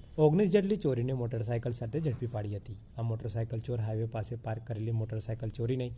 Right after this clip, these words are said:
રાજસ્થાન મોકલી આપતા હતા, જ્યારે પોલીસને કુલ ઓગણીસ જેટલા વાહન ચોરીના ગુનાને શોધી કાઢવામાં સફળતા મેળવી છે. વડોદરા શહેરથી જિલ્લામાં આવેલા ઉદ્યોગો તેમજ કોર્પોરેટ કંપનીઓમાં નોકરી જતા નોકરિયાતો કેટલાક પિકઅપ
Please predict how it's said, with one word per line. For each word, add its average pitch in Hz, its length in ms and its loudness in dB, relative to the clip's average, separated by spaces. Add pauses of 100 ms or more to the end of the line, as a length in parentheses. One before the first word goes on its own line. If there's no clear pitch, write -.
(300)
રાજસ્થાન 170 540 2
મોકલી 113 260 0
આપતા 107 280 -2
હતા, 107 180 -6 (240)
જ્યારે 117 280 0
પોલીસને 117 380 -2
કુલ 131 260 -4
ઓગણીસ 113 340 -2
જેટલા 117 280 -2
વાહન 113 240 0
ચોરીના 113 400 -2
ગુનાને 113 280 0
શોધી 110 360 -4
કાઢવામાં 113 400 -2
સફળતા 120 340 -4
મેળવી 107 380 -2
છે. 101 140 -4 (340)
વડોદરા 180 320 8
શહેરથી 208 420 4
જિલ્લામાં 120 400 2
આવેલા 120 340 0
ઉદ્યોગો 120 320 0
તેમજ 120 320 -2
કોર્પોરેટ 117 460 -2
કંપનીઓમાં 120 480 0
નોકરી 113 320 -2
જતા 117 280 0 (400)
નોકરિયાતો 185 440 6
કેટલાક 127 400 2
પિકઅપ 127 320 0